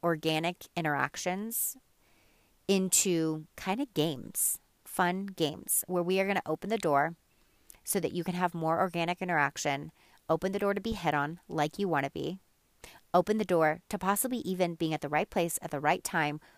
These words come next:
where you choose to do these activities, and meet the next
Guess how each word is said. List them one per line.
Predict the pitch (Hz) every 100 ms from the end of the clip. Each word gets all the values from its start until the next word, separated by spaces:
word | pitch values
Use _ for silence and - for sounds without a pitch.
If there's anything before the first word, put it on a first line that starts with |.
| _
where | 170
you | 156
choose | 160 - - 233 202 160 165 - _
to | -
do | 175
these | 165 160
activities, | 160 151 165 135 - 208 240 - - _ _ _ _ _ _ _ _ _ _ - _ _ _ _ _ _ _
and | 175 170 196
meet | 190 165
the | 175
next | 160 151 165 - -